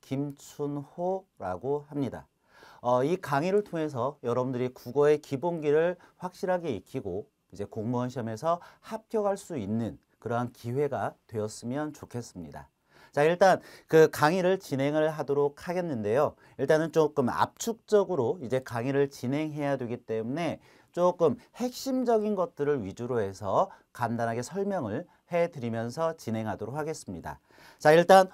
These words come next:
언어와 국어고요. 일단 문법부터 시작을 해보도록 할게요. 자, 문법이다 라고 하게 되면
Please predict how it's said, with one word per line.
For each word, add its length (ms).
언어와 580
국어고요. 880
일단 360
문법부터 600
시작을 380
해보도록 360
할게요. 420
자, 240
문법이다 880
라고 300
하게 240
되면 460